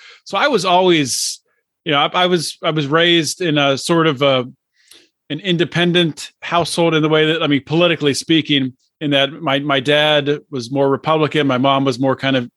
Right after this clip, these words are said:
independent minding, uh, looking, looking at candidates. And, uh, li-, like, like growing up, um, when Ross Perot ran, I was in, like, what, third or fourth grade, something like that. And, uh, I volunteered to be the, uh, person who, like, spoke for him in our class election. So I was always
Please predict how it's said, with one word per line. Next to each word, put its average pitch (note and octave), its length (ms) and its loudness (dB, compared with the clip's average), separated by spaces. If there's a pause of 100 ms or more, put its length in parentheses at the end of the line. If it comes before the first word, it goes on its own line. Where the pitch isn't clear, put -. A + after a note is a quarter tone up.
(140)
independent C#3 560 -2
minding, C3+ 640 0
uh, C3+ 60 -8
looking, C#3 400 -6 (280)
looking C#3 300 -2
at B2+ 100 -2
candidates. C#3 540 -2 (540)
And, D3 280 -2
uh, D3 280 4
li-, A3 60 -2
like, A#3+ 220 0
like A3+ 180 -2
growing G3 360 2
up, D3 340 0
um, C3+ 380 0
when C#3 100 2
Ross D3 280 0
Perot C#3 360 2
ran, C3+ 480 0 (720)
I C3+ 60 -6
was C3 180 -2
in, C3 140 -2
like, A#2+ 160 -2
what, A#2 180 -6
third C3+ 400 0
or B2+ 80 -2
fourth C3 400 -6
grade, C3 300 -2
something C3+ 260 -2
like C3 220 0
that. C3 320 0 (500)
And, B2+ 320 -2
uh, C3 180 2
I D3+ 140 0
volunteered C#3 600 2
to C3 80 -4
be C3 240 0
the, B2+ 280 0
uh, B2 200 2
person C3+ 400 -2
who, C3 120 -2
like, B2+ 300 0
spoke C#3+ 380 0
for C#3+ 160 -4
him C#3 220 0
in C3 100 -2
our B2+ 280 -2
class C3 360 -4
election. B2+ 560 -4
So C#3+ 120 -2
I D#3 160 0
was A3 160 0
always F#3+ 340 2